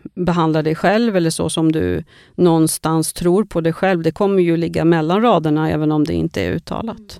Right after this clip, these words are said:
Mm. Det är ju så att om du har en, en, en genuin, balanserad, harmonisk känsla i dig själv om att det inte finns några brister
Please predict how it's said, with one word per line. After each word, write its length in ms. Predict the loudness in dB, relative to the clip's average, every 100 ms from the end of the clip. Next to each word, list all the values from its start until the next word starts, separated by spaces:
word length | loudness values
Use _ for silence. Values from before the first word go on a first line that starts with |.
| -10
Mm. 320 | -4 -4 -6 -12 -20 _
Det 80 | -4
är 40 | -2
ju 80 |
så 120 | 0 -2
att 140 | 2
om 120 | 2
du 80 | 2
har 180 | 2 2
en, 180 | 0 -2 -12 -20 -20 -20 _
en, 220 | 0 0 0
en 280 | -2 2
genuin, 840 | 4 4 4 6 6 6 4 2 0 -8 _ -14 -10
balanserad, 800 | -2 2 2 0 0 2 2 2
harmonisk 640 | 2 2 2 2 0 -2
känsla 440 | -2 0 0 0 -4
i 80 | -2
dig 120 | -2
själv 360 | 0 0 0 0
om 140 | 0
att 120 | 0
det 80 | 0
inte 220 | 0 0
finns 240 | 0 0 2
några 160 | 0
brister 640 | 2 0 -2 -6 -2 -2